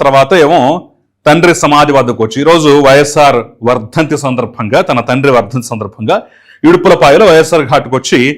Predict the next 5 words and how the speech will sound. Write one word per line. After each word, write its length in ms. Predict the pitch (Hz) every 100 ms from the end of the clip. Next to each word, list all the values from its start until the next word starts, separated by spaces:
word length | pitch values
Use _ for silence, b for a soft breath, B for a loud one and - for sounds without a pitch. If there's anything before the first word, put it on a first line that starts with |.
| b b b 139
నివాళులర్పించి 680 | 143 147 139 127 131 117 175 170
ప్రార్థనలు 480 | 135 131 135 135 120
జరిపి 220 | 113 147 147
వెళ్ళిపోయారు. 400 | - 101 90 _ _ _ _ _ _ _ _ _
So, 60 | -